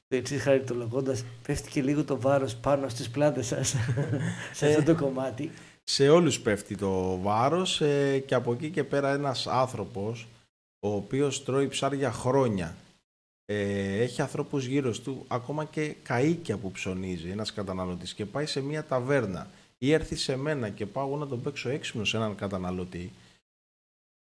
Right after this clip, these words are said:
Speaker 2: και να κάνω το δικό μου και να του δώσω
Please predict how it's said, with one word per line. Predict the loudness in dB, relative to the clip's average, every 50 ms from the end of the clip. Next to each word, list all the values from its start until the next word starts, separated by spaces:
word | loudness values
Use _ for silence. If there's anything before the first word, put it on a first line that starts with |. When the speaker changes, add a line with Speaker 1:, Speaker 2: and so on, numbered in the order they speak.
| _
Speaker 2:
και | _ 2 4 6 6 6 6 4 4 4
να | 2 0 0
κάνω | 0 0 -2 -2 -2 -2
το | -2 -2 -2
δικό | -2 -4 -4 -2 0 0 0
μου | 2 0 -2
και | 0 0 0
να | 0 0 -2
του | -2 -2
δώσω | -2 -2 -4 -6 -8